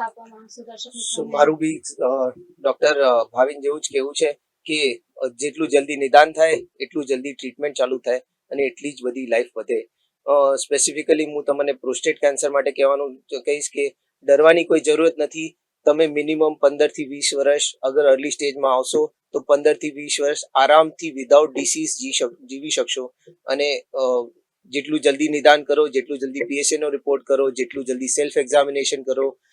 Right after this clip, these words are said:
Speaker 2: જેટલું જલ્દી સોનોગ્રાફી કરો, તમને લાગશે કે એક રિપોર્ટ કરાવો છો, પણ એ રિપોર્ટની વેલ્યુ તમને ત્યારે ખબર પડશે જ્યારે એક વખત કોઈને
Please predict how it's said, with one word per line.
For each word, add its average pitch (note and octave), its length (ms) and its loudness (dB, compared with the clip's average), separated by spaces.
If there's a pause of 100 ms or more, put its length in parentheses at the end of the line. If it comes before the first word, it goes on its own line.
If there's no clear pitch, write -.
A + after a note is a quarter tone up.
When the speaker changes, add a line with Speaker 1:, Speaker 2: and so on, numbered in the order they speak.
(140)
Speaker 2:
જેટલું C#3+ 320 -4
જલ્દી D3+ 240 0
સોનોગ્રાફી D#3 580 2
કરો, C#3+ 360 0 (1400)
તમને D#3+ 280 4
લાગશે D3 380 6
કે F3+ 160 4
એક F3 120 4
રિપોર્ટ F3 340 4
કરાવો E3+ 300 10
છો, F3+ 140 2
પણ F3+ 180 2
એ F3 80 4
રિપોર્ટની F3 720 0
વેલ્યુ D3 540 2
તમને F3+ 300 0
ત્યારે E3+ 260 8
ખબર E3 280 4
પડશે D#3+ 320 0
જ્યારે D3+ 220 0
એક D#3+ 280 -2
વખત D#3 260 -2
કોઈને C#3+ 420 -2